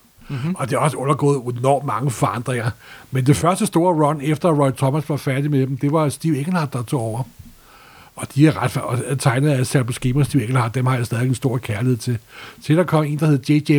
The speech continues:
Speaker 2: Mites på,
Speaker 1: Mhm.
Speaker 2: der sammen med Don Prill, der ikke er verdens største tegner, men de lavede en lang række med dem, men de mest besynderlige, mærkelige, sjove historier. Der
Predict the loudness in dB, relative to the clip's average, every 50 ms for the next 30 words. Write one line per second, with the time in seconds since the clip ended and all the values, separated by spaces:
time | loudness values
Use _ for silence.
0 | 4 2 0 0 -2 -2 -4 -6 -2 -2 -4 -2 -4 -8 -14 _ -20 -20 _ -14
1 | -14 -14 -14 -18 -20 -20 _ _ -20 _ _ _ _ _ _ _ _ _ _ _
2 | -2 0 2 4 4 4 4 4 2 4 4 2 2 2 0 0 2 2 2 2
3 | 0 -2 -2 0 2 2 2 2 2 0 0 -2 -4 -2 -2 0 0 0 -2 -2
4 | -2 -2 -2 -2 -2 -2 -4 -4 -4 -6 -2 0 0 0 0 -2 -8 -12 -20 -20
5 | -20 -20 -20 -20 _ -4 -4 0 2 4 4 4 4 4 2 0 0 0 0 -2
6 | -4 -4 2 2 2 2 2 0 -4 -4 -2 0 2 2 2 2 2 0 0 0
7 | -2 -2 -2 -4 -6 -6 -4 -2 -2 -2 -4 -6 -8 -8 -6 -6 -4 -4 -4 -4
8 | -4 -2 -2 0 2 2 2 2 2 0 -2 -4 -6 -2 0 0 0 0 0 -2
9 | 0 2 0 2 2 0 -2 0 -2 -2 -2 -2 -4 -6 -16 -20 -20 -20 -20 -20
10 | _ -20